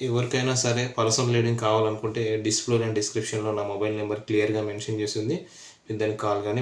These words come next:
WhatsApp కానీ చేయొచ్చు. పర్సనల్ రీడింగ్ కావాలనుకుంటే, ఓకేనా? So ఉద్యోగానికి సంబంధించి, వ్యాపారానికి, వివాహానికి సంబంధించి, నెగిటివ్ ఎనర్జీకి సంబంధించి, కోర్టు కేసెస్, ఎడ్యుకేషన్ సంబంధించి ఏదైనా సరే పరిహారాలు కావాలంటే నన్ను అప్రోచ్ అవ్వండి, అద్భుతమైన పరిహారాలు నేను మీకు ఇస్తాను,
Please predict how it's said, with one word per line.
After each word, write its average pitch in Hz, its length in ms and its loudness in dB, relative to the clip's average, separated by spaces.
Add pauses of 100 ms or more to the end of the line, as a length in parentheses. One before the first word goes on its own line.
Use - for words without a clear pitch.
WhatsApp 104 400 -2
కానీ 107 140 -4 (100)
చేయొచ్చు. 104 280 0 (100)
పర్సనల్ 107 320 0
రీడింగ్ 104 260 -4
కావాలనుకుంటే, 98 540 -4 (480)
ఓకేనా? 127 240 -6 (640)
So - 80 -2 (160)
ఉద్యోగానికి 117 560 4
సంబంధించి, 110 420 0 (120)
వ్యాపారానికి, 107 600 0 (100)
వివాహానికి 110 560 0
సంబంధించి, 104 440 -2 (120)
నెగిటివ్ 113 360 2
ఎనర్జీకి 107 380 0
సంబంధించి, 104 420 -6 (100)
కోర్టు 107 320 2
కేసెస్, 107 400 0 (640)
ఎడ్యుకేషన్ 113 540 0
సంబంధించి 104 400 -2 (120)
ఏదైనా 123 360 2
సరే 117 140 2 (120)
పరిహారాలు 113 480 4
కావాలంటే 107 420 0
నన్ను 127 180 0
అప్రోచ్ 104 300 -4
అవ్వండి, 104 300 -2
అద్భుతమైన 107 440 0 (120)
పరిహారాలు 107 420 -2
నేను 139 220 -2
మీకు 113 160 -6
ఇస్తాను, 101 300 -10